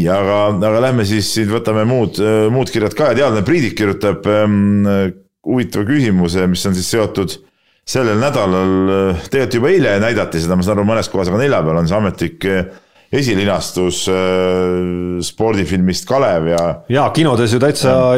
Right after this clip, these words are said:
Speaker 2: jookseb juba, olin päris lähedal, et eile minna, nüüd on tänases plaanis.
Speaker 1: Kuigi ma ei saagi nagu aru, et, et kui esilinastus on neljapäeval, kuhu mul on just iga kutse,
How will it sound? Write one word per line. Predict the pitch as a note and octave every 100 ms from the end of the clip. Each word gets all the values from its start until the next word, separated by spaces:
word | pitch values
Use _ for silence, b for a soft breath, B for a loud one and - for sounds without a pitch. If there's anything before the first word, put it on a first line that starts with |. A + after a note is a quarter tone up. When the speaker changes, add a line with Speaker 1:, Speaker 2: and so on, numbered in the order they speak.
| C#3+
Speaker 2:
jookseb | D#3+ - G2
juba, | G2 G2 G#2+
olin | A2 G#2
päris | B2+ B2
lähedal, | C3+ G#2 G2
et | G2
eile | B2 A#2+
minna, | C3 C#3+ G2+ G#2 G#2 _ -
nüüd | A2
on | G#2+ G2
tänases | A2+ F#2 E2+
plaanis. | - F2 F#2
Speaker 1:
Kuigi | E3 E3
ma | D#3
ei | G3
saagi | C#3+
nagu | A#2+
aru, | D#3 C#3 F#2+
et, | -
et | F2
kui | - G#2+
esilinastus | C#3+ A#2+ A2 G2 - F2+
on | F#2
neljapäeval, | G#2+ G2 A#2 D3 D3 E2
kuhu | E2
mul | D2+ D2
on | D2+
just | D#2 D2+
iga | D2 D2+
kutse, | D2 F2+ - B2